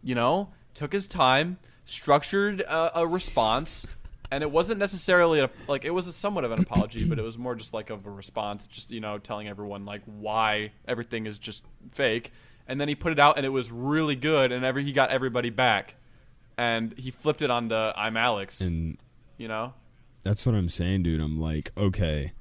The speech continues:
Speaker 2: <clears throat> I feel like that's how it all should really be, 'cause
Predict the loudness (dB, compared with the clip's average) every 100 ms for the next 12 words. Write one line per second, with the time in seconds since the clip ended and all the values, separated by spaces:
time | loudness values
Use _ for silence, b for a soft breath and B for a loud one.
0 | -20 -8 2 4 6 6 6 4 -6 -10
1 | -2 2 6 6 6 4 4 2 2 0
2 | 2 4 4 2 2 2 0 0 2 2
3 | 2 0 0 2 2 -2